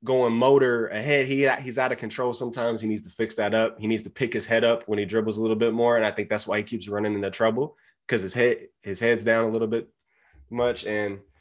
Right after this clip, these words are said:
he tries to split the defense at times where it doesn't need to be split. But, um,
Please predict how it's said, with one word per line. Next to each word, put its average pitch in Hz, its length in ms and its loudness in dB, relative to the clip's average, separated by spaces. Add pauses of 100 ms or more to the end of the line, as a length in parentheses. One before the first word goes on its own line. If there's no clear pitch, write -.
(120)
he 113 100 -2
tries 120 260 2
to 104 60 -8
split 120 240 -2
the - 40 -6
defense 117 480 0
at 104 140 0
times 110 340 0
where 104 100 0
it 98 40 -2
doesn't 104 220 -2
need 101 100 -4
to 95 80 -8
be 98 100 -8
split. 104 400 -4
But, 104 240 -2 (600)
um, 101 540 0